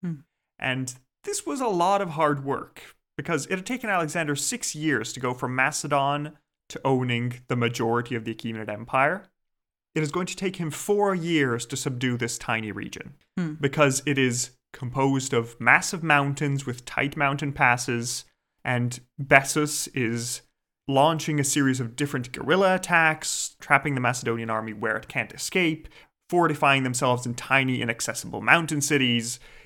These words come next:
Speaker 2: It is a really difficult job for Alexander to get all the way through. And also,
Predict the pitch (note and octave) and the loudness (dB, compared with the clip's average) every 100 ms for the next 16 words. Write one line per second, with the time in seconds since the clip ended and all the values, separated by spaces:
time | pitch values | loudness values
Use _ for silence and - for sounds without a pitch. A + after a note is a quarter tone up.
0 | _ C#3+ C3+ B2+ A#2 A2+ B2 C#3+ C3+ C3 | _ -2 0 2 0 -2 0 0 2 2
1 | B2 A#2 A#2 A#2 G#2+ A2 - G2+ G2 - | 0 -2 -4 -6 -6 -6 -4 -4 -4 -4
2 | A2+ - B2 - - B2+ B2 A#2+ - - | -6 -6 -8 -10 -10 -14 -4 -2 -2 -10
3 | - B2+ A2 G#2+ - - C3 - G2+ G#2+ | -12 -8 -6 -6 -10 -4 -2 -2 -6 -8
4 | - C#3 C3+ B2 A2 | 0 0 2 -2 -2